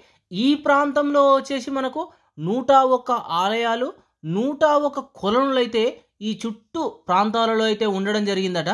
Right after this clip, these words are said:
అందువలనే ఇప్పుడు మనం చూస్తున్న ఈ ప్రాంతాన్ని దేవతల ఊరు అని అయితే పిలవడం అయితే జరుగుతుంది. ప్రతి ఒక్క దానికి ఒక్కొక్క చరిత్రనైతే ఈ ప్రాంతంలో మనం చూడొచ్చు. ఇక్కడ చూడండి, గోపురం చుట్టూ కూడా అనేకమైన దేవతల యొక్క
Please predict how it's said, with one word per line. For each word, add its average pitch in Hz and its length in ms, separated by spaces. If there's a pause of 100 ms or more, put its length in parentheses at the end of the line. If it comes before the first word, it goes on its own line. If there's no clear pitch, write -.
(400)
అందువలనే 254 500
ఇప్పుడు 233 220
మనం 226 200
చూస్తున్న 233 380 (200)
ఈ 208 40 (120)
ప్రాంతాన్ని 214 540 (480)
దేవతల 233 500 (180)
ఊరు 220 160 (100)
అని 208 120
అయితే 233 160 (240)
పిలవడం 202 400
అయితే 196 240
జరుగుతుంది. 185 420 (400)
ప్రతి 196 260 (160)
ఒక్క 311 260
దానికి 294 380 (120)
ఒక్కొక్క 233 240 (160)
చరిత్రనైతే 240 600 (120)
ఈ - 20 (100)
ప్రాంతంలో 214 520
మనం 220 220
చూడొచ్చు. 226 340 (580)
ఇక్కడ 208 240
చూడండి, 247 320 (520)
గోపురం 285 420 (100)
చుట్టూ 254 280 (120)
కూడా 185 200 (480)
అనేకమైన 302 680 (260)
దేవతల 277 480
యొక్క 269 160